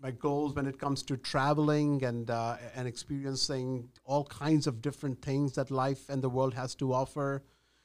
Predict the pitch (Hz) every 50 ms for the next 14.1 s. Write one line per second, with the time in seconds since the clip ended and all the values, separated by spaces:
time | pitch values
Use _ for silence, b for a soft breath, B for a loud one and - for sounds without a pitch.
0 | _ - - - 170 151 151 151 147 143 - - 160 185 214 226 214 - 202 180
1 | - - 208 202 190 - - - 202 196 196 190 156 160 147 139 - - 160 165
2 | 160 151 156 143 - - - 156 147 - - - 127 117 120 131 139 170 208 208
3 | - - - - b b b b b b b 151 151 147 151 143 135 135 139 139
4 | 139 143 151 151 139 - - - 135 117 139 135 131 131 127 127 - - 127 123
5 | 117 113 110 - - 127 123 110 98 90 - - 107 107 123 123 120 117 107 117
6 | 120 120 120 127 131 123 123 123 - - 135 123 127 127 131 131 123 - 131 117
7 | 120 113 117 123 123 120 117 113 110 107 - 117 110 113 110 107 113 113 117 110
8 | 113 - 117 113 110 107 104 104 98 - _ _ - 117 113 120 - 135 131 131
9 | 131 - - - - 135 135 135 139 147 147 143 139 - - _ - 127 117 -
10 | - - _ - 135 123 127 131 135 135 143 147 165 175 170 b b b b b
11 | b b b - 214 208 208 196 - - 156 190 185 - 190 185 175 170 170 -
12 | 170 180 180 175 180 160 143 151 143 139 - - 147 143 135 135 131 120 - -
13 | 135 127 127 123 123 120 127 131 131 127 127 127 127 131 131 - 147 135 135 135
14 | 131 127